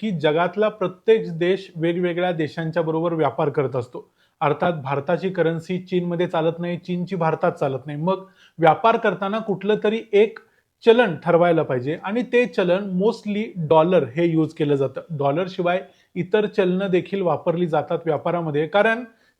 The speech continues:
जगातले सगळे देश जर डॉलरमध्ये व्यापार करत असतील, तर डॉलर विरुद्ध ते चलन असा त्या देशातला तो डॉलरचा विरुद्ध त्या चलनाचा एक्सचेंज रेट ठरत असतो. त्यामुळं सगळ्या देशांमध्ये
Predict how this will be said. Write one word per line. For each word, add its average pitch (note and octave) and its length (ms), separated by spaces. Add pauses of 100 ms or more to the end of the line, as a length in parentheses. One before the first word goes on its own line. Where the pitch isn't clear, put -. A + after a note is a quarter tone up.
जगातले A#3 400
सगळे A3 320
देश G#3+ 220
जर G#3+ 160
डॉलरमध्ये G#3 540
व्यापार F#3 320
करत F3 260
असतील, F3+ 400 (300)
तर G#3+ 180 (240)
डॉलर F#3 540
विरुद्ध G3+ 400 (140)
ते G#3 140
चलन D#3+ 380 (120)
असा E3+ 240
त्या F#3+ 200
देशातला F3 640 (240)
तो F#3 120
डॉलरचा E3 540
विरुद्ध E3 360
त्या E3+ 160
चलनाचा D3+ 560
एक्सचेंज G3+ 480
रेट D#3 180
ठरत D#3 220
असतो. - 320 (260)
त्यामुळं A#3+ 300
सगळ्या A3+ 480
देशांमध्ये G#3 720